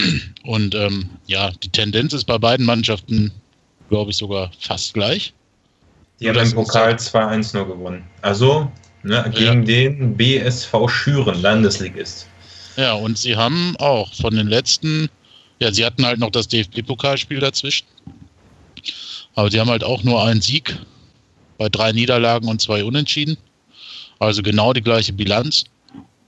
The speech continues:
Speaker 1: Große Unterschiede sind da jetzt nicht. Wir haben insgesamt natürlich mehr Tore kassiert diese Saison, aber das ist ja eigentlich immer der Fall. Insofern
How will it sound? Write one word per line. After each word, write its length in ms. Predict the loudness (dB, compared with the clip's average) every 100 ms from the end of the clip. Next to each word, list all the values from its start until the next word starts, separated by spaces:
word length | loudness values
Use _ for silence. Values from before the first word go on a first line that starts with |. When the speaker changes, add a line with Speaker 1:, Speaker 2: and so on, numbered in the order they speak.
| _ _ _ _
Speaker 1:
Große 280 | -8 -2 -2
Unterschiede 520 | 0 0 0 0 0 0
sind 200 | 0 2
da 80 |
jetzt 200 | 0 0
nicht. 260 | -2 -2 -2
Wir 100 | -4
haben 120 | -2
insgesamt 420 | -4 -2 -2 0
natürlich 280 | -2 -4 -4
mehr 120 | -2 -2
Tore 240 | -2 -2
kassiert 400 | -2 -2 -4 -4
diese 140 | -8
Saison, 300 | -4 0 2
aber 120 | 2 2
das 160 | 0
ist 380 | 2 2 2 0
ja 220 | 0 0 0
eigentlich 340 | -2 -2 -4
immer 160 | 0 2
der 140 | 2
Fall. 280 | 2 2 2
Insofern 500 | 0 -4 -2 -2